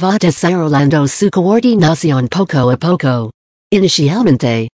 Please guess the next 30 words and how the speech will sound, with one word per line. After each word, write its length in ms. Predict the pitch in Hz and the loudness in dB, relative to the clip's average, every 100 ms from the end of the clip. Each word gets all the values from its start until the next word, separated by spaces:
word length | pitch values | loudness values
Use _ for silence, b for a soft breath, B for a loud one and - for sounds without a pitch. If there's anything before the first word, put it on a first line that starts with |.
| _ | _
el 120 | - 147 | 0 2
niño 360 | 175 202 143 | 4 2 2
salta 380 | 135 165 170 160 139 151 | 0 -2 -2 0 0 0
y 60 | 170 | 0
salta 320 | - 160 156 | -2 -2 0
y 260 | 135 175 180 | 0 0 0
por 240 | 175 180 | -2 0
lo 180 | 175 170 | 2 0
general 460 | 147 190 226 160 139 | 0 0 2 2 0
cae 220 | 147 156 | 0 0
sobre 420 | - 185 196 123 | 0 0 0 2
la 160 | 131 127 | 2 0
lona. 460 | 139 202 196 117 117 _ _ _ _ | 0 2 0 0 -4 _ _ _ _
Pero 360 | - 185 135 123 | -4 0 2 2
a 40 | |
medida 440 | 135 135 160 160 135 | 2 2 0 0 -2
que 220 | - 208 | 0 0
lo 260 | 160 160 | 2 2
intenta 380 | 156 143 170 175 | 2 0 -2 0
más 300 | 185 214 214 | 0 2 0
y 260 | 143 190 196 | 0 0 0
más, 420 | 165 135 123 - - _ | 0 0 -2 -8 -16 _
aprende 500 | 165 - 165 147 165 | -4 -2 0 0 0
a 40 | |
realizar 540 | 156 185 170 151 170 170 | 0 0 0 0 -2 -2
paradas 500 | 220 269 180 170 - | 0 2 2 2 0
controladas 720 | 202 175 156 156 196 180 165 | -2 -2 0 0 2 0 -2
casi 400 | 151 151 156 156 | 0 0 0 0
sin 200 | 196 180 | 0 2
notarlo. 580 | 160 165 160 123 117 | 0 0 0 0 -2